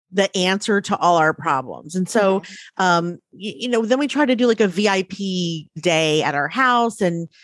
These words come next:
Speaker 1: I think marketing that when it was just the two of us was very difficult. Uh, this was before we had hired, you know, we didn't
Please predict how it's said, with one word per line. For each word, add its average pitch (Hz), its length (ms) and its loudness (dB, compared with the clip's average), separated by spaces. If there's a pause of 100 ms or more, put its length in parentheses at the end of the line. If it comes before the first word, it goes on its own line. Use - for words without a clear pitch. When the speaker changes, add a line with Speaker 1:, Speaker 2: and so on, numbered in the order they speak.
(560)
Speaker 1:
I 196 60 -6
think 220 220 -2
marketing 220 540 2
that 208 300 2
when 196 100 2
it 190 40 -2
was 180 160 -2
just - 280 -4
the 214 60 -4
two 202 260 0
of 196 140 4
us 202 180 2
was 190 140 0
very 196 240 4
difficult. 190 840 2
Uh, 185 60 2
this 233 180 -4
was 226 100 -4
before 208 420 -2
we 190 240 -6
had 175 200 -8
hired, 190 340 -2
you 208 100 -4
know, 202 60 -2
we 233 100 -4
didn't 262 180 -8